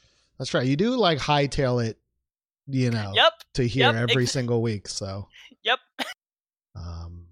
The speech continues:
Speaker 1: and I appreciate that, but, you know, it's a little scary sometimes 'cause I feel like sometimes you're like, "I'm trying, Mom, I'm, I'm trying to do it." And it's like,
Speaker 2: <laughs>
Speaker 1: uh, all right, uh, calm down. Um,
Speaker 2: I'm excited.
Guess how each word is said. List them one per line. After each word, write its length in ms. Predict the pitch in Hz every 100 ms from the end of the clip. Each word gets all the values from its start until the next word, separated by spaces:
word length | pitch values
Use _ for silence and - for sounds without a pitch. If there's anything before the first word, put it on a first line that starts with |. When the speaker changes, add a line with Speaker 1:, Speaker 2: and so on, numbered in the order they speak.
| _ 110
Speaker 1:
and 240 | 127 135
I 120 | 143
appreciate 560 | 208 233 208 - 156 151
that, 260 | 160 214
but, 240 | 175 151 151
you 100 | 151
know, 120 | 147
it's 120 | 143
a 60 | 247
little 80 | 294
scary 280 | 190 175
sometimes 420 | 143 131 127 135 147
'cause 120 | 127
I 60 |
feel 180 | 123 160
like 160 | 151 135
sometimes 340 | 143 143 131
you're 80 | 131
like, 140 | 127
"I'm 220 | 127 185 254
trying, 360 | 294 320 330
Mom, 240 | 330 330 359
I'm, 80 |
I'm 320 | 339 480 453 453
trying 200 | 466 480
to 100 | 453
do 80 |
it." 120 | 453 359
And 140 | 403
it's 180 | - 285
like, 240 | 185 185 185
Speaker 2:
<laughs> 60 | -
Speaker 1:
uh, 760 | 208 226 233 226 226 226 302 - - - - - - _ - 233
all 100 | 254
right, 320 | 143 151 - - 220 - 175
uh, 40 | 170
calm 160 | 196 190
down. 140 | 156 - - - -
Um, 460 | 147 156 160 160 165
Speaker 2:
I'm 140 | 311
excited. 560 | 370 - 494 523 480